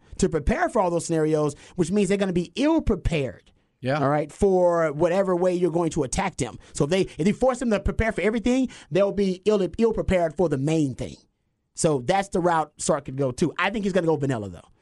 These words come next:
Speaker 1: I think you'll get vanilla, not you know, I don't think he'll go with a kind of overwhelming, overwhelm them approach with, "Let's, let's let them see everything we got,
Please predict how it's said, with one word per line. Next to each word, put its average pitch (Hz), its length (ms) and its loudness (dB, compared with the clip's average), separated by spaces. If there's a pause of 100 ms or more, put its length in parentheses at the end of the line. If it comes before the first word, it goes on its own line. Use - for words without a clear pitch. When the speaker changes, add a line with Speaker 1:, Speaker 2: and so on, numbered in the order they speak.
(140)
Speaker 1:
I 139 60 -2
think 147 160 0
you'll 143 80 2
get 135 160 -2
vanilla, 123 400 -2 (220)
not 147 480 -2 (440)
you 151 140 2
know, 123 260 -4
I 147 60 0
don't 170 180 2
think 170 140 -2
he'll 170 200 2
go 147 440 2
with 143 480 2
a 131 420 0 (320)
kind 160 160 0
of 131 160 -4 (140)
overwhelming, 160 1040 2
overwhelm 165 580 2
them 143 160 0
approach 135 420 -2
with, 139 300 -2
"Let's, 156 500 -2
let's 180 220 -2
let 185 120 0
them 170 140 -2
see - 280 -2 (120)
everything 151 800 0
we 135 160 0
got, 135 480 -4